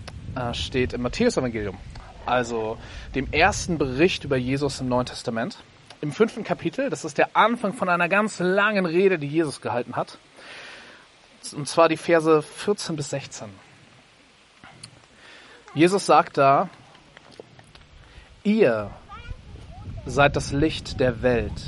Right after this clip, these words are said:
Eine Stadt, die auf einem Berg liegt, kann nicht verborgen bleiben. Es zündet ja auch niemand eine Öllampe an und stellt sie dann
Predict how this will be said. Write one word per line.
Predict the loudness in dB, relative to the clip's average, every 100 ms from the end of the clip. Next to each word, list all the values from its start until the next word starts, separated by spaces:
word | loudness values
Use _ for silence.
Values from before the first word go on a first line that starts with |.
| -12 -12 -14 -14 -14 -12 -10 -10 -12 -10 -12 -10 -12 -12 0
Eine | 2 2
Stadt, | 2 4 6 4 2
die | 2
auf | 2
einem | 2 -2 2
Berg | 6 6 6 2
liegt, | 0 0 0 -6 -16 -16 -20 -10
kann | 0 2
nicht | 2 2
verborgen | 0 4 4 2
bleiben. | -2 -4 -6 -14 -20 -20 -20 -20 -20 -20 -20 -20 -18 -16 -14 -16 0
Es | 4 4 0
zündet | 2 6 8 8
ja | 8 8
auch | 8 4
niemand | 4 6 8 6
eine | 6 2 2
Öllampe | 6 8 8 8 6 4 4
an | 6 6
und | 4 2
stellt | 6 6 6
sie | 4
dann | 4 6 4